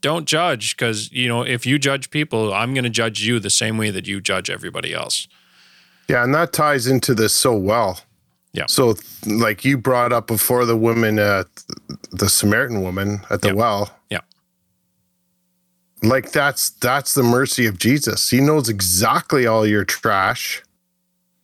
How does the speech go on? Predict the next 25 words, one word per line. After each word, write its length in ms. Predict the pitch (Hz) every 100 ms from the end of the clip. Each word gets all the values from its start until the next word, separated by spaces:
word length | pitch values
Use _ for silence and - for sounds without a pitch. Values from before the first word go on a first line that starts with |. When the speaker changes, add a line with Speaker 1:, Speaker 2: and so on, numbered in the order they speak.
| _ _ _
Speaker 2:
down 260 | 120 117 120
to 140 | 147
the 140 | 123 104
letter. 540 | 95 123 117 90 - _ _ _ _
Speaker 1:
Yeah. 160 | 87 82 _ _ _ _
Speaker 2:
He 180 | 131 131
knows 260 | 151 143
the 100 | 131
intent 420 | 113 - 120 127 151
of 140 | 104
your 120 | 104
heart, 380 | 95 127 113 107 -
yet 160 | 120 117
he's 160 | 139
still 240 | - 175 170
showing 420 | - 160 127 101
mercy 460 | 107 160 - 135 113
and 140 | 101
love 240 | 120 139 107
and 160 | 101
reaching 340 | 120 - 117 113
out 200 | 123 -
to 80 | 120
this 200 | 104 113
woman. 380 | 104 101 95